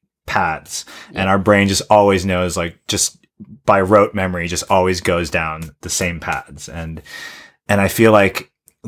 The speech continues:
Speaker 1: these types of psychedelic assisted therapies can actually help you see different possibilities, uh, help
Speaker 2: Mm-hmm.
Speaker 1: your brain form different types of connections, see different perspectives.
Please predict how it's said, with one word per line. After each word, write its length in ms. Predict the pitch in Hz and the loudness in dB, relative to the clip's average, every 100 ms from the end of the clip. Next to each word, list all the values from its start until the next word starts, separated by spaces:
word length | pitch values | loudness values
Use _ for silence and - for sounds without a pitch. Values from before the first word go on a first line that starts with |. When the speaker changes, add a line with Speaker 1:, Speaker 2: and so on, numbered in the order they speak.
| 98 - | -16 -10
Speaker 1:
these 280 | - 104 98 | -2 0 0
types 240 | 110 101 95 | 2 0 0
of 40 | |
psychedelic 540 | - 95 98 92 92 | -2 -2 0 0 0
assisted 400 | 85 - 92 92 | -2 -6 -6 -6
therapies 480 | - 123 123 95 87 | 0 0 0 -2 -2
can 160 | - 95 | -2 -2
actually 560 | 85 - 98 90 90 - - _ _ | -2 -4 -2 -2 -2 -8 -20 _ _
help 260 | - 120 120 | -2 0 0
you 140 | 117 | 0
see 340 | 107 - 113 107 | 2 2 2 0
different 360 | 95 104 113 | 0 -2 -2
possibilities, 840 | - 107 - 110 156 165 165 170 147 | -4 -4 -2 2 2 4 2 2 2
uh, 100 | 110 | 2
help 160 | 110 117 | 2 0
Speaker 2:
Mm-hmm. 60 | |
Speaker 1:
your 80 | 120 | -4
brain 360 | 90 107 107 113 | 0 0 0 -2
form 260 | 117 98 | -2 -2
different 300 | 90 107 117 | 0 0 -2
types 240 | - 110 - | -6 -6 -6
of 60 | |
connections, 480 | - 101 90 101 92 | -8 -8 -6 -8 -6
see 160 | - 107 | -4 -2
different 300 | 98 107 85 | -4 -6 -10
perspectives. 840 | 92 - 98 98 98 85 85 85 | -8 -4 -4 -4 -4 -4 -6 -12